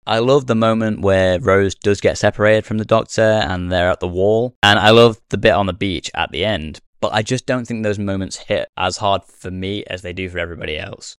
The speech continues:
because I just am so irritated by Rose's characterization in this whole series. But like I said, I do still like aspects of this episode. It's not like I hate this episode or anything.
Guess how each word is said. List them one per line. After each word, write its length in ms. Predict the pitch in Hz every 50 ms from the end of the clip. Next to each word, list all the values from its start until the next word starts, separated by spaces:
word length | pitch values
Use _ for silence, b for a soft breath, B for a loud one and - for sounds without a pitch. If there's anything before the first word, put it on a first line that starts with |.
| _ _
because 460 | - 104 - 107 98 98 95 92 - - - - - -
I 100 | 90 90
just 380 | 92 101 - 110 104 - -
am 100 | - 104
so 580 | 98 - - - - 101 101 101 101 98 95 92 - _
irritated 720 | 104 104 107 107 - - 117 107 107 90 104 107 104 101 -
by 220 | - 98 95 95 92
Rose's 320 | 98 98 98 95 92 -
characterization 880 | - 85 82 80 - 87 87 87 85 87 85 85 - - 82 78 73 -
in 160 | - 90 87
this 140 | 85 82 -
whole 160 | - 82 80
series. 580 | - - - 80 78 80 85 80 80 - - - _ _ -
But 80 | 123
like 160 | 131 131 127
I 60 | 123 113
said, 260 | - - 104 95 -
I 100 | - 98
do 220 | 107 - 151 156
still 180 | - - 123 113
like 300 | 107 101 95 95 - -
aspects 460 | - 95 95 - - - 80 - - - -
of 160 | - 90 87
this 120 | 90 85
episode. 540 | - 85 82 - - - 76 78 78 - - - _ _
It's 160 | - 95 -
not 100 | 127 131
like 140 | 131 131 -
I 80 | 104 90
hate 220 | - - 113 110
this 120 | 92 98 -
episode 320 | 92 - - - 92 85
or 60 | 85
anything. 420 | 90 90 90 - 85 78 80 82